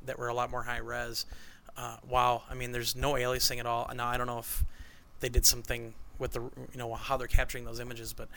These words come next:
I see no aliasing in there at all. The color, uh, you know, they're using pretty much every effect you can use. Um, bloom effect, H D R lighting, <laughs> um, uh,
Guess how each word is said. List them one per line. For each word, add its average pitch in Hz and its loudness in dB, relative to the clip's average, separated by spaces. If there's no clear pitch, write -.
I - 2
see 139 6
no 123 -2
aliasing 120 2
in 120 -8
there 117 -4
at 117 -2
all. 117 -2
The 127 -4
color, 127 10
uh, - -10
you - -10
know, 127 -6
they're 123 0
using 135 2
pretty 143 0
much 123 -2
every 135 2
effect 143 6
you 127 4
can 120 4
use. 123 -2
Um, 117 -4
bloom 135 2
effect, 120 -4
H 127 0
D 127 12
R 120 4
lighting, 120 6
<laughs> - 12
um, 120 10
uh, 131 -6